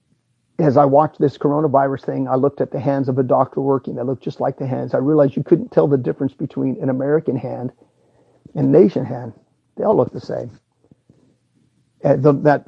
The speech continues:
the, the Lord gave that to me a year ago. And I don't say this to lift myself up. You gotta understand this. In fact, we have no time for that right now. Trust me. Uh, you, if you knew the fear of the Lord that's working on my heart, you would understand why I'm saying these things.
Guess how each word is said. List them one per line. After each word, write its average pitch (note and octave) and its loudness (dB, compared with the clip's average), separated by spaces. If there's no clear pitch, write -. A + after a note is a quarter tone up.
the, D3+ 4
the D3 4
Lord D3 4
gave D3 0
that B2 -4
to C3 -4
me B2 -12
a C#3 -2
year C#3+ 6
ago. B2+ 0
And B2 -4
I C3 -4
don't E3+ 0
say F3 4
this C#3+ 0
to C#3 -10
lift C#3 -4
myself C3 -4
up. D3 -2
You C3+ -4
gotta C#3+ 2
understand C#3 -4
this. C3+ -6
In - -8
fact, - -2
we E3 4
have E3 4
no D3+ 2
time D3 -4
for C3+ -8
that B2 -6
right A#2 -8
now. A#2+ -10
Trust - 2
me. A#2 -10
Uh, C3 -2
you, D3 4
if - -2
you D#3+ 2
knew E3 2
the D3 4
fear E3 2
of D3+ 4
the C#3+ 4
Lord D3 4
that's - -2
working D3 0
on C3+ -2
my B2+ -4
heart, C#3 0
you C3 0
would C3 -2
understand B2+ -8
why B2 -4
I'm B2 -6
saying C3+ -2
these B2 -8
things. B2 -14